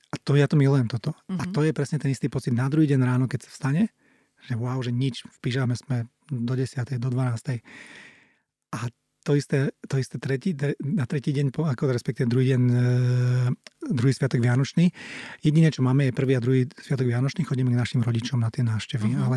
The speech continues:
Speaker 1: to je, že, to je jediná vec, ktorú akože kvázi, že musíme a samozrejme chceme. A to je celé. To je celé a proste ja si to užívam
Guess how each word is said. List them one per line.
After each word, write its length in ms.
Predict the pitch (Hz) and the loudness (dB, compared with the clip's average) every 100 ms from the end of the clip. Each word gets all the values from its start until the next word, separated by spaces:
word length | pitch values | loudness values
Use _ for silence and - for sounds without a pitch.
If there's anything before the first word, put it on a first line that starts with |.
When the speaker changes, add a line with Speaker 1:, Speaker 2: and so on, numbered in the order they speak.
| 117 | -4
Speaker 1:
to 140 | - 135 | -2 0
je, 80 | 131 | 0
že, 100 | 127 - _ | -2 -6 _
to 160 | - 131 | 0 4
je 20 | |
jediná 300 | 143 139 123 | 6 4 4
vec, 160 | 131 | 0
ktorú 320 | - - 131 - | -2 2 2 2
akože 280 | - 123 - | -2 -2 0
kvázi, 580 | 123 131 143 147 135 120 | 2 4 4 4 2 2
že 120 | 123 | 2
musíme 420 | 123 117 - 143 | 2 2 2 4
a 140 | 143 127 - | 4 0 -4
samozrejme 460 | - 127 123 123 | -4 0 2 0
chceme. 400 | 127 - 131 175 - - - - - - - - _ _ _ _ _ _ _ _ | -2 0 2 2 0 -14 -18 -18 -20 -20 -20 -20 _ _ _ _ _ _ _ _
A 60 | - | -2
to 100 | 151 | -2
je 80 | |
celé. 220 | - 135 120 - | 0 -2 -2 -10
To 80 | - | -6
je 80 | 123 | -6
celé 280 | - 147 156 | -2 0 2
a 80 | 156 | 0
proste 320 | 135 135 - | -2 -6 -2
ja 80 | 135 | -4
si 100 | 143 | -4
to 140 | 131 | -4
užívam 340 | 127 143 143 | -2 0 0